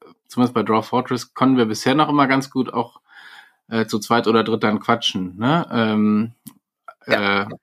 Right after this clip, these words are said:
Speaker 1: also gestern, letztes Mal bin ich ja dann erst später dazu gekommen, ob ich's morgen,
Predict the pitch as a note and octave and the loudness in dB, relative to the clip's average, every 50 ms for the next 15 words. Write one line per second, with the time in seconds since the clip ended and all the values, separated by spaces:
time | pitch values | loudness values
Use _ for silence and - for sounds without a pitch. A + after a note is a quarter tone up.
0 | _ _ - - G#2+ G2+ G#2+ A2 - A#2+ F#2+ G2 E2 D#2+ G#2 G#2 - - A2+ G#2+ | _ _ -4 -2 0 2 2 2 0 0 -2 -2 -2 -4 -4 -4 -2 0 0 2
1 | G#2 G#2+ G#2 G2+ - A2 G#2 G2 G#2 G2 - G2 G2 - - A#2+ A2+ C3 A#2+ A#2 | 2 2 0 0 0 0 0 0 0 0 0 0 -2 0 -2 -2 0 2 2 2
2 | G#2+ - - A#2 A2 - - A2+ A#2 F#2+ F2+ G2 G#2 G2 - G2+ G#2 G#2 G#2 G#2+ | 0 0 -4 -4 -4 -2 0 0 2 0 0 -2 -6 -6 -4 -4 -2 -2 -2 -4
3 | A#2 A#2 G2+ | -6 -8 -12